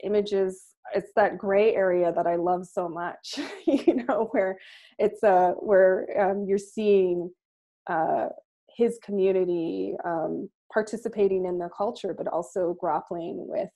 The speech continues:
like, uh, dominant culture. And that's both, both of those photographers do that in such an interesting way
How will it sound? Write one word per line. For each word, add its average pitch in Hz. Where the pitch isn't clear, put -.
like, -
uh, 196
dominant 180
culture. -
And 160
that's 196
both, 226
both 233
of 202
those 170
photographers 180
do 220
that 180
in 147
such -
an 180
interesting 240
way 254